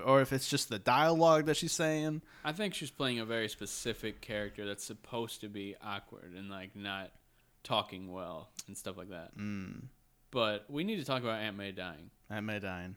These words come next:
Speaker 2: That was sad.
Speaker 1: That was sad.
Speaker 2: They finally said it. The, uh, "With great power also comes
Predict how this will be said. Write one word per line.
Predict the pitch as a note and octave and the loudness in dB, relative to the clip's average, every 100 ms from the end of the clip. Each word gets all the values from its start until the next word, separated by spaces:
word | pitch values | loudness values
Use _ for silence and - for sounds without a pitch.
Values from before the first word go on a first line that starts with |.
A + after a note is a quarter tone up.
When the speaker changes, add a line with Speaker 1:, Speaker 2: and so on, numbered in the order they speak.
| - | -4
Speaker 2:
That | A2+ | -2
was | D3 | -2
sad. | - G#2 E2 C#2+ _ - | -2 -4 -4 -8 _ 0
Speaker 1:
That | B2+ | 2
was | B2 C#3 | 4 0
sad. | - E2+ - _ - | -2 -8 -10 _ 2
Speaker 2:
They | C#3+ | 2
finally | C3+ D3 D3 E3+ D#3 | 2 2 2 0 -2
said | - C#3 D3 | 0 2 2
it. | G2 E2+ - _ | 0 -6 -12 _
The, | A2+ A2 A2 B2+ | 0 0 0 -6
uh, | B2+ | -6
"With | A#2 - | -8 -2
great | A#2+ A#2 | -2 0
power | A#2 A2 A2 G#2+ - | -2 0 -2 -4 -6
also | A2 G#2+ G#2+ | -6 -6 -8
comes | G#2 G2+ G2+ G#2 | -10 -10 -12 -16